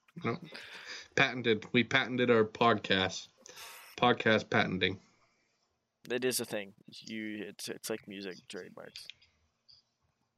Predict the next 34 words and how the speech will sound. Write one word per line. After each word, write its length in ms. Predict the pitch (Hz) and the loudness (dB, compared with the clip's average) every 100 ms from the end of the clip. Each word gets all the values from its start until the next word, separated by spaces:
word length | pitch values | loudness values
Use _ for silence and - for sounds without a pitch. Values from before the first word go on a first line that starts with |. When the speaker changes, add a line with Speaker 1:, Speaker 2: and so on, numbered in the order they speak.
| _ _ _ - _ _ _ _ _ _ _ _ _ _ _ _ _ _ - | _ _ _ -20 _ _ _ _ _ _ _ _ _ _ _ _ _ _ -6
Speaker 1:
<laughs> 960 | - - - - - - - - - - | 2 4 4 4 4 4 6 6 4 0
Speaker 2:
We, 340 | 135 147 156 | 2 4 4
we 200 | 143 156 | 4 6
own 140 | 151 156 | 6 6
the 100 | 135 | 4
right 180 | 135 127 | 4 4
to 80 | 117 | -4
this 100 | - | -2
podcast. 560 | 110 110 101 90 - _ - _ _ - - - - _ _ _ _ _ _ - | -2 -2 -6 -6 -8 _ -20 _ _ -16 -14 -14 -20 _ _ _ _ _ _ 2
Speaker 1:
Do 120 | 123 | 4
we 180 | 131 - | 4 4
own 220 | 120 127 | 6 8
the 80 | 127 | 10
right 180 | 123 127 | 8 8
to 80 | 127 | 4
this 120 | 131 | 2
Speaker 2:
We 120 | - | 6
Speaker 1:
podcast, 320 | 123 131 131 | 6 6 2
Speaker 2:
do 60 | 120 | 4
Speaker 1:
or 20 | |
does 200 | 113 101 | 4 4
Speaker 2:
own 60 | - | 2
Speaker 1:
Spotify 440 | 107 120 - 120 127 | 6 6 6 6 8
own 180 | 131 139 | 8 6
it, 120 | 139 | 8
or 120 | 117 | 8
does 120 | 104 | 6
Speaker 2:
We 260 | 135 131 113 | 4 0 -2
own 180 | 113 104 | -2 -6
the 80 | 101 | -10
right 160 | 98 | -10
to 80 | 98 | -12
this 140 | - - | -12 -12
podcast. 460 | - - - - | -14 -12 -14 -14